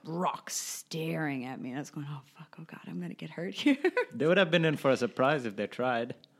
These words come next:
Speaker 1: Oh, I know.
Speaker 2: <laughs>
Speaker 1: I
Speaker 2: Yeah,
Speaker 1: know. I
Speaker 2: yeah.
Speaker 1: would have been, yeah, Muay Thai'd the shit out of 'em. <laughs>
Speaker 2: Now, w-, have you ever had to, like, take care of a situation like that?
Speaker 1: No.
Speaker 2: No?
Speaker 1: Like, I don't know that I'd actually be any good at it. Because it's,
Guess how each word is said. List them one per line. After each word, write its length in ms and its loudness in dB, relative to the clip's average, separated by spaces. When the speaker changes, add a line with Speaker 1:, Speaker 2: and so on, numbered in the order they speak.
Speaker 1:
Oh, 160 10
I 100 10
know. 120 10
Speaker 2:
<laughs> 20 -
Speaker 1:
I 380 10
Speaker 2:
Yeah, 100 2
Speaker 1:
know. 100 6
I 100 8
Speaker 2:
yeah. 100 6
Speaker 1:
would 80 6
have 100 0
been, 320 -2
yeah, 280 2
Muay 240 0
Thai'd 240 0
the 80 -2
shit 260 -2
out 200 0
of 100 -10
'em. 160 -10
<laughs> 140 6
Speaker 2:
Now, 220 2
w-, 280 4
have 220 2
you 140 0
ever 160 2
had 300 4
to, 120 -2
like, 240 0
take 220 -2
care 140 0
of 100 -6
a 40 -10
situation 600 -4
like 160 -4
that? 340 -6
Speaker 1:
No. 360 -10
Speaker 2:
No? 260 -4
Speaker 1:
Like, 200 -2
I 80 4
don't 160 2
know 100 0
that 140 0
I'd 100 -2
actually 300 -6
be 100 -8
any 140 -6
good 220 -8
at 180 -10
it. 160 -12
Because 320 2
it's, 180 0